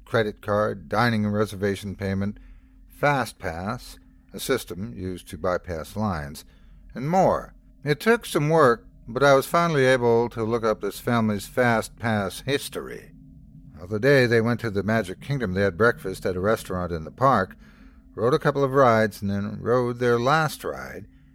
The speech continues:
It's a Small World, around eleven A M. Then nothing. Finally, it was time to bring in someone else on this call, an old co-worker at the Magic Kingdom,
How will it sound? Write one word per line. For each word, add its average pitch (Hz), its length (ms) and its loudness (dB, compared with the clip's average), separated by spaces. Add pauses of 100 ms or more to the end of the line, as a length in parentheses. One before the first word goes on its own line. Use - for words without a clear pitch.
(100)
It's - 160 -8
a 107 60 -6
Small 113 420 2
World, 95 500 0 (600)
around 117 360 4
eleven 104 300 2
A 95 200 0
M. 92 360 -2 (960)
Then 110 300 -2
nothing. - 480 -4 (1080)
Finally, 101 680 -4 (560)
it 127 40 -6
was 131 160 0
time 143 220 4
to 120 80 -4
bring 131 200 0
in 131 200 -2
someone 139 320 -2
else 123 260 -2
on 82 100 -12
this 98 140 -12
call, - 360 -16 (920)
an 98 120 -6
old 160 280 2
co-worker 110 680 2
at 107 100 0
the - 60 -8
Magic 107 340 -2
Kingdom, 90 440 -6